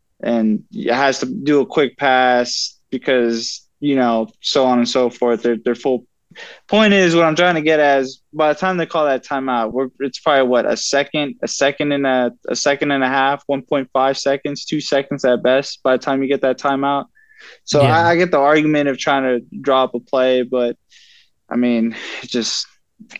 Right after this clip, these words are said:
Speaker 1: I, I, I don't know. Uh, would you, do you rather have a guy like Davion Harmon maybe get a quick drive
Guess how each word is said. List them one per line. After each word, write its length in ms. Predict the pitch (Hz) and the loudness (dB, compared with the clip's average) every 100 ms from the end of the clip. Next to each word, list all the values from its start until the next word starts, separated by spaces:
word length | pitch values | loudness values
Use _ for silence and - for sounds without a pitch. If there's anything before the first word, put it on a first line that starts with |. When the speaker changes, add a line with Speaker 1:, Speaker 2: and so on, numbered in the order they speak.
| - | -6
Speaker 1:
I, 60 | 117 | 0
I, 500 | 110 113 135 135 127 | 2 2 4 4 2
I 40 | |
don't 160 | 135 139 | 2 2
know. 420 | 135 131 123 117 | 2 2 0 0
Uh, 300 | - 131 101 143 | -2 0 0 -2
would 320 | 147 143 139 | -2 -2 -4
you, 300 | 156 151 135 - | -4 -4 -8 -2
do 80 | 170 | 2
you 180 | 170 156 | 4 4
rather 560 | 160 165 160 147 135 - _ _ _ _ _ _ | 4 4 4 4 0 -4 _ _ _ _ _ _
have 600 | - 156 156 151 143 131 - | 0 2 4 4 2 -4 -6
a 80 | 143 | -2
guy 300 | 143 147 156 | 2 2 2
like 260 | 147 139 | 0 0
Davion 420 | 143 151 147 139 135 | -2 0 0 -2 -2
Harmon 460 | 147 147 147 147 | -2 -2 -4 -6
maybe 320 | 143 139 135 | -6 -4 -2
get 160 | 131 135 | 0 0
a 40 | |
quick 320 | 123 160 139 127 | 0 -2 -2 -2
drive 560 | 131 131 139 156 156 | 0 2 2 0 -2